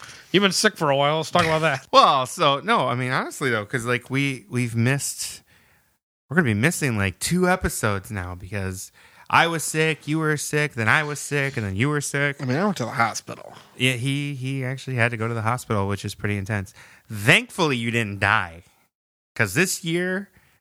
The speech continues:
Speaker 2: or rather this season, 'cause technically it spans seventeen and eighteen, has been one of the worst for the flu.
Speaker 1: Have
Speaker 2: The
Speaker 1: people died?
Speaker 2: Yeah.
Speaker 1: Who's died?
Speaker 2: There's, it's a pretty high
Speaker 1: In our
Speaker 2: mortality
Speaker 1: area?
Speaker 2: rate this year. I don't think anyone here, but, like, in the U S, like,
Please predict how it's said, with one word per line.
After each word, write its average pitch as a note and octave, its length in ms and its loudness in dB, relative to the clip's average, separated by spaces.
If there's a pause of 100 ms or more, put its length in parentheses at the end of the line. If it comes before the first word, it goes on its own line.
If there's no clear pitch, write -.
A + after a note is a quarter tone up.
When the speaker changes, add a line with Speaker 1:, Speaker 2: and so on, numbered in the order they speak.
Speaker 2:
or G#2+ 100 -6
rather G2+ 240 0
this F#2+ 200 -2
season, G#2 520 -2
'cause - 240 -12 (100)
technically G2 400 -8
it F#2+ 60 -14
spans G2 320 -8
seventeen G2 440 -8
and G2+ 260 0
eighteen, G2+ 380 -4 (480)
has A2+ 160 2
been A#2+ 200 -2
one A#2+ 140 0
of G2+ 160 -2
the C3+ 160 -2
worst A#2+ 800 -6 (300)
for A2+ 100 -4
the G2 120 -6
flu. G#2 240 -10 (920)
Speaker 1:
Have B2 100 -4
Speaker 2:
The - 40 -8
Speaker 1:
people G#2+ 180 2
died? C3 320 0 (120)
Speaker 2:
Yeah. G#2 460 2 (180)
Speaker 1:
Who's D#3+ 160 -2
died? F3+ 360 -8 (240)
Speaker 2:
There's, A#2+ 920 0 (440)
it's A#2+ 180 -6
a A#2 60 -2
pretty A#2+ 240 0
high A2 140 -4
Speaker 1:
In G#2 80 -6
our - 60 2
Speaker 2:
mortality A#2+ 340 4
Speaker 1:
area? G3+ 120 2
Speaker 2:
rate - 120 -4
this G2+ 180 -8
year. G#2 180 -8 (460)
I C#3+ 80 4
don't A3+ 160 2
think G#3+ 160 -4
anyone E3+ 240 0
here, A#2+ 320 2
but, G#2+ 240 0
like, A2 220 0
in A2+ 100 0
the A2 80 0
U G2+ 260 2
S, B2 420 0
like, G2 240 -4